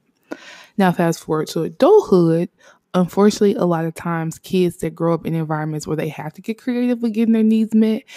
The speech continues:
they rarely grow out of that, um, frame of mind or way of thinking,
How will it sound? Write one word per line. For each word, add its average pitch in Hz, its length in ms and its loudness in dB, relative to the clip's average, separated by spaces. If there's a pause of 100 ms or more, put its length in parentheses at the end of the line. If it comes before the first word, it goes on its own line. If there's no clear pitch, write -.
(200)
they 185 160 2
rarely 196 460 2
grow 175 380 2
out 160 300 -2
of 156 220 -6
that, 156 640 -6 (180)
um, 160 600 -4 (380)
frame 190 460 0
of 185 300 -2 (360)
mind 180 500 -2
or 165 140 -2
way 170 200 -2
of 165 120 -4
thinking, 240 540 0